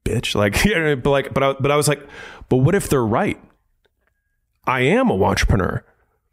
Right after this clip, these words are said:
I'm not an entrepreneur. I want to be one, and I'm not." And from that point, it took me six months to quit my job to actually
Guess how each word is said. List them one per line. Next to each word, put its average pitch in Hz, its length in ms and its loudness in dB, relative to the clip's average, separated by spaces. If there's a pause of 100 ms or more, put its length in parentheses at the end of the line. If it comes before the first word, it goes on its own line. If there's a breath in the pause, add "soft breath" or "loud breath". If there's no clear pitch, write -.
I'm 165 140 0
not 285 180 2
an 185 80 2
entrepreneur. 98 400 -2
I 120 80 2
want 139 320 0
to - 80 -2
be 110 120 2
one, 135 200 2
and 147 80 0
I'm 156 80 0
not." 247 340 -2 (720 loud breath)
And 131 180 2
from 120 220 0
that 175 300 -2
point, 110 320 0
it - 80 -4
took 143 180 -2
me 123 60 2
six - 420 0
months 147 480 0 (240)
to - 120 0
quit 156 180 0
my 127 160 0
job 110 460 0 (240)
to - 120 0
actually 120 600 0